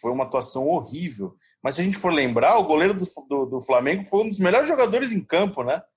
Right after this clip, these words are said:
Então, é, é algo que tava faltando. O Palmeiras tá encontrando nos últimos jogos, é, goleiros que têm sido destaques também, né?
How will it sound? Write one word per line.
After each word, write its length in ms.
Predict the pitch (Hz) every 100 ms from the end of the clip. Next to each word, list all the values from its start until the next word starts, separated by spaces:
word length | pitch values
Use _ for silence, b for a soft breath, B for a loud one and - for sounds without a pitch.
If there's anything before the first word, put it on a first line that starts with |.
| _ _ _ _
Então, 340 | 131 123 180 170
é, 280 | 165 - 151
é 20 |
algo 260 | 180 208 202
que 120 | 196
tava 280 | 202 214 214
faltando. 680 | 220 214 202 - 196 196 170
O 80 |
Palmeiras 320 | 165 165 196 196
tá 140 | 202
encontrando 720 | 226 226 202 175 165 165 165 151
nos 180 | 151 151
últimos 340 | 147 147 147
jogos, 460 | 127 139 151 185 - _ _ _
é, 160 | 127 123
goleiros 540 | 117 139 135 143 151 147
que 100 | -
têm 120 | 160
sido 240 | - 165
destaques 500 | 185 - 185 220 -
também, 280 | 151 135 127
né? 180 | 123 170